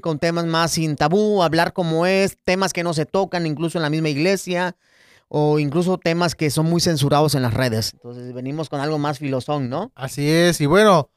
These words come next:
Speaker 2: este, comentarles, ¿verdad? Este mismo canal y esta misma página y la misma cuenta de Spotify van a ser usadas. Vamos así como, vamos a decirlo así, como a reciclar, ¿verdad? Para que este canal no se quede en el olvido.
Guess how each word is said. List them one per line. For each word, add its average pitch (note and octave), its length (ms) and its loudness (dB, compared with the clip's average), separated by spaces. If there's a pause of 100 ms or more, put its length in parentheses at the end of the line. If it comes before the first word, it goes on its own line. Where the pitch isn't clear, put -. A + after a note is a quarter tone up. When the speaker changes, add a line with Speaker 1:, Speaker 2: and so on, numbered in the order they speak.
(300)
Speaker 2:
este, C3+ 380 -2
comentarles, D3+ 560 4
¿verdad? D#3+ 360 4
Este E3 220 0
mismo F3+ 640 4 (300)
canal E3 480 2
y C#3+ 100 0
esta D3+ 160 0
misma D#3+ 240 2
página F3+ 640 0 (120)
y C3 200 -6
la B2+ 100 0
misma D3+ 640 0 (160)
cuenta E3+ 380 4
de C#3+ 240 4
Spotify E3 580 -2
van D3+ 140 2
a D3 80 -4
ser D3 140 2
usadas. F#3 480 4 (280)
Vamos E3 200 2
así E3+ 520 2
como, C#3+ 280 -2
vamos D3 220 2
a D#3 40 0
decirlo D3+ 180 0
así, D3+ 140 0
como D#3+ 180 -4
a C#3 60 2
reciclar, C#3+ 600 0 (400)
¿verdad? C#3+ 280 -4
Para B2+ 180 2
que C#3 140 -4
este C#3+ 320 0
canal C#3 260 0
no C#3 80 -4
se C3 140 -8
quede C3+ 180 -4
en B2+ 140 -6
el B2 60 -6
olvido. F3 460 2